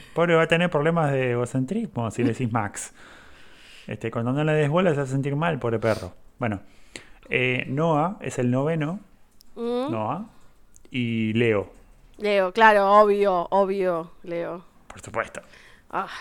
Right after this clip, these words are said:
Speaker 2: No, qué tremendo. ¿Vos qué? Ah, vos tuviste perros, me habías dicho, y ¿te acordás cómo se llamaban?
Speaker 1: Sí, Martín y Chicha.
Speaker 2: Martín y Chicha. <laughs> Qué lindo.
Speaker 1: Eran dos nombres cualquiera.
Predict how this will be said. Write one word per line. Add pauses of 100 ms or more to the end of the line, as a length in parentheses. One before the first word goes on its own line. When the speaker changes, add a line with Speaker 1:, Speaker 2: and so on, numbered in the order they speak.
(1300)
Speaker 2:
No,
qué
tremendo.
¿Vos
qué?
Ah,
vos
tuviste
perros,
me
habías
dicho,
y
¿te
acordás
cómo
se
llamaban? (1120)
Speaker 1:
Sí,
Martín
y
Chicha. (600)
Speaker 2:
Martín
y
Chicha. (240)
<laughs>
Qué
lindo.
Speaker 1:
Eran
dos
nombres
cualquiera.